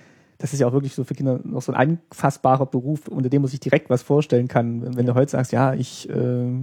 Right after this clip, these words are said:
Speaker 1: bin hier im Stellwerk und drück da die Knöpfe, dann
Speaker 2: Ja.
Speaker 1: verstehst du als Kind ja wahrscheinlich auch
Speaker 2: Ja.
Speaker 1: erstmal nicht.
Speaker 2: Also ich weiß auch noch, dass zumindest ein Teil davon auch so mit L E Ds beleuchtet waren.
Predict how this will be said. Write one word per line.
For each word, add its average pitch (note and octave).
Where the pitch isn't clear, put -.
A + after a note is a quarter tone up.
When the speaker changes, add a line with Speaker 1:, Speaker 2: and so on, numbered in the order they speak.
Speaker 1:
bin B2+
hier A#2+
im B2+
Stellwerk B2+
und -
drück -
da B2
die A#2+
Knöpfe, -
dann G#3+
Speaker 2:
Ja. C3
Speaker 1:
verstehst C#3
du B2
als A#2
Kind A#2+
ja -
wahrscheinlich A#2+
auch A#2+
Speaker 2:
Ja. A#2+
Speaker 1:
erstmal A#2+
nicht. A2+
Speaker 2:
Also C3
ich B2
weiß F3
auch F3+
noch, D#3+
dass C#3+
zumindest E3+
ein C#3+
Teil E3+
davon E3+
auch C#3
so C#3+
mit C#3+
L C#3
E C#3
Ds C#3+
beleuchtet C#3+
waren. D3